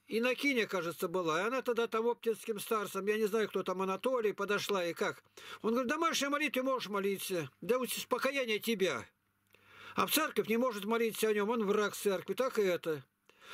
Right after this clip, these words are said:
Они сделали это для утешения себя, ну и всё на этом. У Бога даже нигде намёка на это нету,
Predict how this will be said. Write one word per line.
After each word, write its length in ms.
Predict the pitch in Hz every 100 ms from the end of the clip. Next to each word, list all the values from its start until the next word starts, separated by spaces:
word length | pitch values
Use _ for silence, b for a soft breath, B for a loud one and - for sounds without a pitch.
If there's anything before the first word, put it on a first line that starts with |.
| B
Они 300 | - 285 294
сделали 440 | 185 247 247 226
это 260 | 214 202 202
для 140 | 208
утешения 500 | 226 226 - 220 196
себя, 300 | 165 202 180
ну 120 | 185
и 100 | 262
всё 240 | 233 - 226
на 60 |
этом. 380 | 233 214 196 170 - _ _ B B B B B B B -
У 140 | 156
Бога 560 | 151 254 269 247 220 165
даже 320 | 160 214 220
нигде 260 | 233 214 240
намёка 400 | 240 285 269 233
на 60 |
это 260 | 226 214 214
нету, 400 | 202 151 135